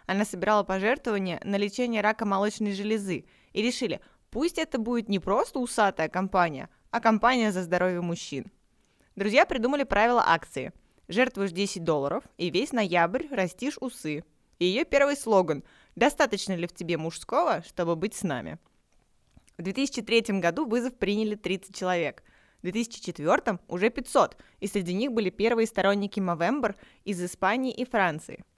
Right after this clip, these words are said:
Друзья начали сотрудничать с Австралийским фондом борьбы с раком простаты и по итогам акции передали ему более пятидесяти четырёх тысяч австралийских долларов. Это было самое большое пожертвование за всю историю фонда.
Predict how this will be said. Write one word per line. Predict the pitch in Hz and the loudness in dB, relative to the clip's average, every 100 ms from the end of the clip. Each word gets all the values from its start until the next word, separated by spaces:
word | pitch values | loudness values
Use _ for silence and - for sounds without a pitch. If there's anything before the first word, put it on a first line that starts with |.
| _ _ | _ _
Друзья | - 196 233 339 | -2 0 4 4
начали | 285 302 240 | 4 0 -2
сотрудничать | - 196 262 440 254 196 - | 0 2 2 0 -2 -4 -6
с | |
Австралийским | 190 - 202 226 262 - 196 | -10 0 0 2 -2 -2 -6
фондом | 202 247 277 214 | -2 -2 0 2
борьбы | 190 170 240 | 2 2 -2
с | 240 | 0
раком | 196 208 202 | 0 0 -2
простаты | 202 202 - 185 - 190 - - | 0 0 2 2 2 -12 -12 -10
и | 180 | -4
по | 185 220 | 0 4
итогам | 226 190 170 | 4 4 2
акции | 277 - - 156 - - | 0 0 -6 -6 -8 0
передали | 196 196 277 254 | 2 4 2 4
ему | 220 202 | 2 2
более | 214 240 226 | 0 2 0
пятидесяти | 202 190 247 240 - - | -2 -6 -6 -6 -8 -8
четырёх | 226 220 208 170 202 190 - | -6 2 4 6 6 4 -4
тысяч | 165 208 208 - | -8 -6 -8 -8
австралийских | 170 - 151 165 180 165 165 | -8 -6 -6 -4 -8 -10 -4
долларов. | 180 175 143 123 _ _ _ _ - | 2 4 2 -4 _ _ _ _ -6
Это | 254 240 | 0 4
было | 233 | 4
самое | 226 233 220 190 | 4 4 6 4
большое | 175 202 202 180 | 2 2 0 0
пожертвование | 160 165 254 - 214 190 170 | 0 0 0 0 -4 -2 -2
за | 170 | -4
всю | - - 214 | -4 -2 -2
историю | 202 185 180 175 | 0 0 2 0
фонда. | 180 180 165 147 | -2 -2 -2 -6